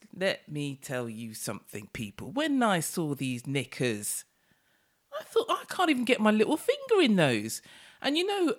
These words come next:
the way a pair of pants is constructed, you've got the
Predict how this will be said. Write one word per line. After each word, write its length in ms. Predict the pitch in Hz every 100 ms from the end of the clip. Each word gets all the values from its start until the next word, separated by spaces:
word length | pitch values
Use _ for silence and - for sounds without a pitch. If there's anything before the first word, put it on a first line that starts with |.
| -
the 140 | 196 233
way 340 | 226 226 214
a 80 | -
pair 300 | - 208 196
of 100 | 185
pants 440 | - 185 160 - 156
is 80 |
constructed, 1040 | - 156 139 - - 165 - - 95 67 - - - -
you've 180 | 170 156
got 200 | 170
the 120 | -